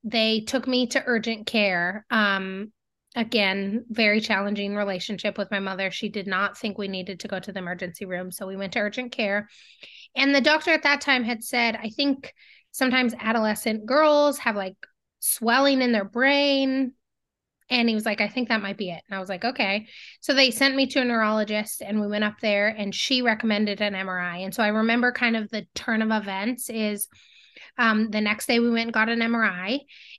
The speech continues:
And on the way home, the doctors called and said, "We saw something that we didn't expect.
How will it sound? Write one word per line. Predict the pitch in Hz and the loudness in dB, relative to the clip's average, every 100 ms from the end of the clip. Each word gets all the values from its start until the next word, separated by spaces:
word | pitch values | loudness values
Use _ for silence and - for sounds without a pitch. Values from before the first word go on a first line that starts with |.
| - | 0
And | 247 226 214 220 214 226 - | 2 4 6 4 4 2 0
on | 240 233 | 2 4
the | 240 | 4
way | 240 247 | 2 2
home, | 233 277 269 220 202 220 294 - | 0 0 0 0 -2 -4 -4 -4
the | 226 | -2
doctors | 214 208 208 - 214 | 2 0 0 -2 -2
called | - 226 185 - 208 - - | -2 -2 0 -4 -12 -14 -4
and | 220 | -2
said, | 214 202 | 0 -2
"We | 202 | -4
saw | 208 - 220 233 | -4 2 4 4
something | 233 196 180 190 190 | 0 -6 -6 -8 -6
that | 196 202 | -8 -6
we | 196 | -8
didn't | 196 185 185 | -6 -6 -8
expect. | 180 - - - - - | -10 -12 -14 -14 -18 -20